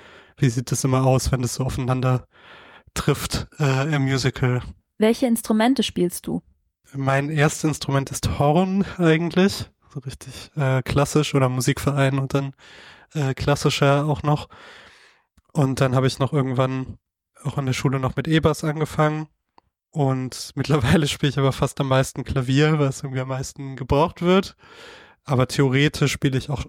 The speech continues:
Speaker 1: schon noch alle drei Instrumente einigermaßen regelmäßig.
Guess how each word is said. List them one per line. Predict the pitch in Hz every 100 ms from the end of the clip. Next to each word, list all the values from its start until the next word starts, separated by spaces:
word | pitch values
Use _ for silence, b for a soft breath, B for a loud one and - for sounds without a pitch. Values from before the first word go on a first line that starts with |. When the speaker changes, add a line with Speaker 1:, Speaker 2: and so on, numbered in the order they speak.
| -
Speaker 1:
schon | - 135
noch | 120
alle | 131 123
drei | 131 127
Instrumente | 123 - 127 127 127 131 123 - b b b b b b _ _ _ -
einigermaßen | 143 127 123 120 120 131 120 - _ _ -
regelmäßig. | 135 127 123 131 123 156 - -